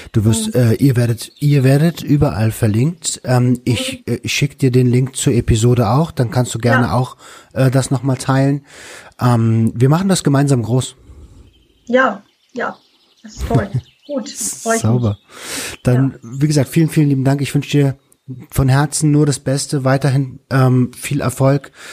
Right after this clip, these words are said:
Speaker 1: äh, mit, dass ihr, dass ihr wachst. Und für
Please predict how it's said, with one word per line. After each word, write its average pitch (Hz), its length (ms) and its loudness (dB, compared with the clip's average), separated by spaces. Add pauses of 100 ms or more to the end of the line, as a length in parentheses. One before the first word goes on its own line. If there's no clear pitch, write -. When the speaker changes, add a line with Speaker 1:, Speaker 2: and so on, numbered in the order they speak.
(280)
Speaker 1:
äh, 123 420 2
mit, - 640 -2
dass 120 500 -2
ihr, 80 240 0
dass 117 240 0
ihr 120 200 2
wachst. - 480 -4 (480)
Und 131 340 2
für 120 480 2